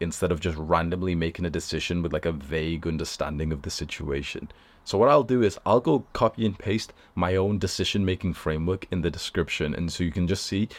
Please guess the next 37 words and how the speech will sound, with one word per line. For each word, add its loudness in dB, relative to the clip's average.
the -4
kind 2
of -8
questions 0
that 2
I'll 2
ask -4
myself. 0
You -2
can 0
copy 4
that 6
exactly 2
how 4
it 2
is, 2
or 4
you 2
can 4
maybe, 4
like, 2
change 2
a 0
couple 0
of 4
the 0
questions 2
or 2
take -2
some 0
off, 2
add 0
some, -2
add -4
some -4
more 2
on. -2